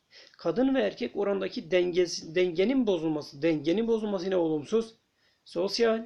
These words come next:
güvenlik kurumlarının ödediği emekli maaşlarının, e, tutarının artması ülkenin daha çok böyle parasının aslında boşa gitmesine sebep olur.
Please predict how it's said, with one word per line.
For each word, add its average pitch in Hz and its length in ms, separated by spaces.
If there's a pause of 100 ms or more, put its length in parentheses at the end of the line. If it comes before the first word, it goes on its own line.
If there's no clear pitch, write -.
güvenlik 208 420
kurumlarının 196 540
ödediği 180 640
emekli 175 400
maaşlarının, 214 680
e, 165 440
tutarının 190 320
artması 214 580 (500)
ülkenin 214 560
daha 208 240
çok 214 240
böyle 208 400
parasının 208 460
aslında 180 280
boşa 180 220
gitmesine 170 520
sebep 160 320
olur. 226 280